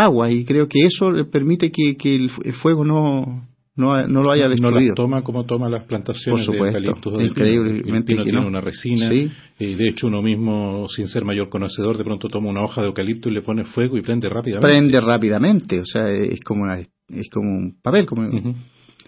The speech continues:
Speaker 1: entonces, eso es una de las cosas que, que hoy día, por ejemplo, eh, eh, por los grandes avances, eh, que tenemos, eh, tecnológicos,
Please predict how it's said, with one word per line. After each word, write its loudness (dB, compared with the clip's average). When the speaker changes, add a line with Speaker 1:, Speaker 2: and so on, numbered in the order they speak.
Speaker 1:
entonces, -4
eso 4
es 6
una 2
de 4
las 0
cosas -2
que, 0
que -4
hoy 2
día, 2
por 0
ejemplo, -2
eh, -2
eh, -8
por 0
los 2
grandes 2
avances, 2
eh, -2
que -2
tenemos, 2
eh, -4
tecnológicos, -2